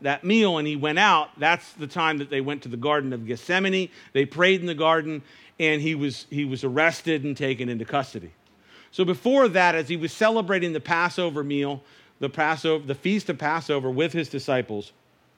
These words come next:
I want to draw you at, your attention to a, a specific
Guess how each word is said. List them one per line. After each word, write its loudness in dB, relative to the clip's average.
I -6
want 0
to 0
draw 4
you 0
at, -4
your 2
attention -2
to -4
a, -6
a -6
specific -6